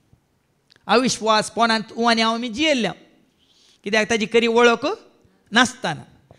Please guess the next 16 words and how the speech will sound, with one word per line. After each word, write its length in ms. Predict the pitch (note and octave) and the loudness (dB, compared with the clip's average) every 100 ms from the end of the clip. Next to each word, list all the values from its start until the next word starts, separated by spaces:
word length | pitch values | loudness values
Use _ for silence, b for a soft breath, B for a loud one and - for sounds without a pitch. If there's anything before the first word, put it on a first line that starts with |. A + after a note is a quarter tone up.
| b | b
देवाक 360 | - A3+ A3+ A3 | 4 6 6 4
खरेंच 300 | A#3 A#3+ A#3+ | 2 2 0
आमी 140 | A#3+ A4 - _ _ _ - | -2 -4 -12 _ _ _ 4
वळखा 340 | A#3 C4 G3 | 4 6 0
नासतना, 480 | E3 C3+ - - - _ _ _ _ _ _ | -4 -8 -14 -20 -20 _ _ _ _ _ _
आमच्या 240 | G3+ A#3 B3+ | -6 2 4
अविश्वासपणांत 800 | D#4+ G#3+ C4+ C4+ C4 C4 C4 C4 | 4 2 4 4 4 2 2 2
आमी 180 | D4 A#4+ - _ _ _ _ F3+ | -2 -6 -16 _ _ _ _ -6
जियेल्ल्या. 460 | F#3+ D#4+ A#3+ F3 - _ b b b | 0 2 0 -2 -10 _ b b b
देखून 200 | A#3 C4+ | -2 -2
देव 160 | B3+ D#4 | 0 0
कितें 200 | D#4+ D4 | 0 2
करता, 320 | C#4 C#4 B3 | 0 0 -4
तें 160 | D4 F4+ | 6 6
लेखाक 240 | F#4+ F#4 | 10 8
धरिना. 540 | F4+ F#4 F#4 C#4+ G3 | 8 4 4 0 -4